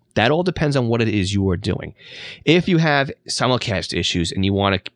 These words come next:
park on, say, a, a trunk system and one particular talk group,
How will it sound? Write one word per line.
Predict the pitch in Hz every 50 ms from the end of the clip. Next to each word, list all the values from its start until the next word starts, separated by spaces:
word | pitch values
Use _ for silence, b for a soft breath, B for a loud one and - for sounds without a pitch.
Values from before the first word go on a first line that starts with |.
| _ -
park | - - 113 110 107 - - -
on, | 110 101 98 95 104 101
say, | - - - 104 92 92 92 92 87 -
a, | 85 85 87 87 90 - _ _ _ _ _ _ _ - -
a | 85 85 87 85 87 - _ _ _ _
trunk | - - 143 135 -
system | - 131 120 - - 120 113
and | 101 90 92
one | 92 95 98 104
particular | 104 - - 98 - 98 -
talk | - 95 90 87 -
group, | 80 71 -